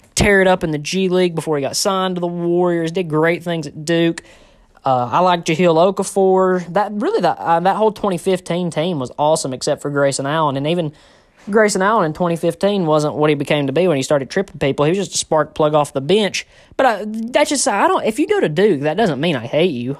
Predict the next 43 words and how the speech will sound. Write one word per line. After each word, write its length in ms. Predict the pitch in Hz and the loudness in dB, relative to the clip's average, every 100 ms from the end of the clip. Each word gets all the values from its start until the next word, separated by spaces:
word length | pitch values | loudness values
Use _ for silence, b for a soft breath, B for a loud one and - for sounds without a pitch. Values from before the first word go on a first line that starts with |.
| - | -4
I 60 | 165 | -4
mean, 100 | - | -2
<laughs> 120 | - | -2
same 100 | 214 | 0
thing 140 | 233 | 0
with 120 | 214 | 0
Kentucky. 500 | - 180 220 214 123 | -2 0 0 0 -2
I 60 | 135 | 0
love 220 | 180 214 | 2 2
De'Aaron 340 | 190 131 127 127 | 2 -2 -2 0
Fox, 300 | 151 151 - | 0 -2 -6
Bam 240 | 147 147 | -4 -4
Adebayo, 440 | 139 135 147 151 | -4 -4 -2 -2
Malik 260 | 139 151 147 | -2 -6 -4
Monk. 420 | 151 202 - - B B B B B B B | -2 -2 -4 -12 B B B B B B B
So 140 | - 220 | 0 2
it 40 | |
has 140 | 233 226 | 4 2
nothing 280 | 233 226 | 0 2
to 40 | 214 | 2
do 40 | |
with 100 | 214 | 2
the 60 | 208 | 2
fact 300 | 202 202 - | -2 -2 -2
that 80 | 185 | 0
he 80 | |
went 240 | 175 185 - | 0 -2 -2
to 60 | |
Duke. 320 | 160 170 180 - | -2 0 0 0
I 120 | 165 | -2
could 200 | 175 175 | -2 -4
sit 160 | - 143 | -4 -2
here 140 | 170 | -2
and 100 | 165 | 0
tell 120 | 170 | 0
you 100 | 175 | 2
a 20 | 170 | 2
lot 200 | 196 208 | 2 0
of 80 | |
Duke 200 | 135 120 | -4 -6
players 320 | 135 127 123 135 | -2 -2 -2 -2
that 220 | 135 - | -2 -2
I'm 360 | 123 147 139 | -2 -2 -4